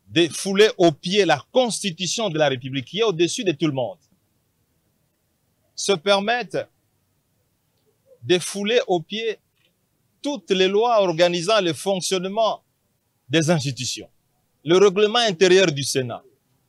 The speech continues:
il est foulé aux pieds, tout simplement parce qu'on veut éliminer un candidat président de la République. Vous le savez, mesdames et messieurs de la presse, que le président du Sénat a choisi son candidat. Ce n'est pas un secret.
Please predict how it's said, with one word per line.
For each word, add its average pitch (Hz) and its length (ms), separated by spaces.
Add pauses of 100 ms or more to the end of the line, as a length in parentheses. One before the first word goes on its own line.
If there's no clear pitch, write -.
il 180 160
est 190 80
foulé 160 300
aux 139 160
pieds, 180 320 (560)
tout 226 100
simplement 160 560
parce 151 260
qu'on 151 500
veut 165 200 (100)
éliminer 165 640
un 156 180
candidat 135 580 (100)
président 135 680
de 120 60
la 113 100
République. 95 440 (420)
Vous 185 140
le 208 100
savez, 151 340
mesdames 131 400
et 117 40
messieurs 113 240
de 101 80
la 98 100
presse, 196 480 (1200)
que - 80
le 156 220
président 147 840
du 139 120
Sénat 143 460
a 170 140
choisi 170 460
son 165 220
candidat. 123 640 (540)
Ce - 140
n'est 143 100
pas 151 140
un 139 80
secret. 147 480